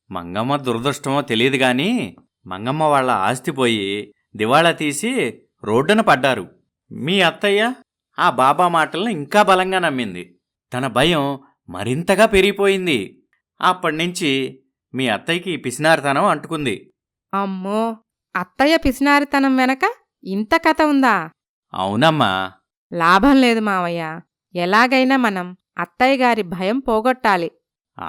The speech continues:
Speaker 1: already అలాంటి ప్రయత్నాలు ఎన్నో చేశానమ్మా, కానీ లాభం లేదమ్మా.
Speaker 2: అప్పుడు మీరొక్కరే, ఇప్పుడు మనం ముగ్గురం ఉన్నాం కదా, ఎలాగైనా అత్తయ్య పిసినారితనం పోగొడదాం. నా దగ్గర ఓ మంచి ప్లాన్ ఉంది.
Speaker 1: ఏంటమ్మా అది?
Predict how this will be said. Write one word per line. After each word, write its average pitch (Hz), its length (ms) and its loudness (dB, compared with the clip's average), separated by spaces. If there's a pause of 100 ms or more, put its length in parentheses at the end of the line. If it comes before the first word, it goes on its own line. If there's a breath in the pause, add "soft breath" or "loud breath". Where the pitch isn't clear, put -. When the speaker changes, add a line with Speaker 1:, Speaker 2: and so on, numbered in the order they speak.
Speaker 1:
already 123 380 0
అలాంటి 107 320 2
ప్రయత్నాలు 107 520 0
ఎన్నో 98 260 -4 (120)
చేశానమ్మా, 90 640 -6 (280)
కానీ 92 320 -8
లాభం 110 400 0
లేదమ్మా. 90 500 -4 (480)
Speaker 2:
అప్పుడు 269 340 4
మీరొక్కరే, 269 880 2 (180)
ఇప్పుడు 220 360 -2
మనం 233 360 0
ముగ్గురం 208 460 -2
ఉన్నాం 233 300 0
కదా, 254 460 0 (500)
ఎలాగైనా 247 600 2
అత్తయ్య 277 420 0
పిసినారితనం 254 720 -2
పోగొడదాం. 233 680 0 (440)
నా 185 200 -2
దగ్గర 180 380 0
ఓ 247 140 2
మంచి 202 520 -2
ప్లాన్ 208 460 0
ఉంది. 220 380 -2 (320)
Speaker 1:
ఏంటమ్మా 185 480 2
అది? 160 460 0